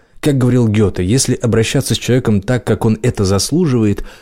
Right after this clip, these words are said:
он останется таким, как есть. Но если обращаться как с человеком, с которым он может быть, он станет таким человеком. Верьте, это работает. Если тяжело верить, что хорошее есть, нужно вернуться в прошлое.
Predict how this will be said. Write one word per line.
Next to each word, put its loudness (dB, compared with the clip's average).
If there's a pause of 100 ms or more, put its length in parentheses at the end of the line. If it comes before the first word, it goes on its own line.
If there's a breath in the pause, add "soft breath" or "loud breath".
(180 loud breath)
он 0
останется 0
таким, -2
как -4
есть. 0
Но 2
если 0
обращаться -2
как -2
с -6
человеком, 0
с -2
которым 0
он 2
может 2
быть, 0 (760 soft breath)
он 2
станет 0
таким -2
человеком. -6 (760)
Верьте, -2 (760)
это -2
работает. -6 (540)
Если 0
тяжело 2
верить, 0
что -4
хорошее 0
есть, -2
нужно 2
вернуться -2
в -14
прошлое. -6